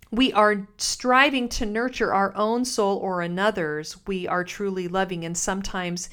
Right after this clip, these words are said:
that means to pull back, and sometimes that means to, to take, to take affirmative action. So let me point out this fourth principle of, um, of nonviolent resistance. He says,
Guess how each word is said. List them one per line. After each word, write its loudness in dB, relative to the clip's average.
that 4
means -2
to -2
pull -2
back, 2
and -2
sometimes -4
that 0
means -2
to, 0
to -4
take, 0
to -2
take -2
affirmative 0
action. 0
So 2
let 0
me 0
point -2
out 0
this 2
fourth 0
principle 0
of, 4
um, -2
of 4
nonviolent 2
resistance. -4
He -4
says, 2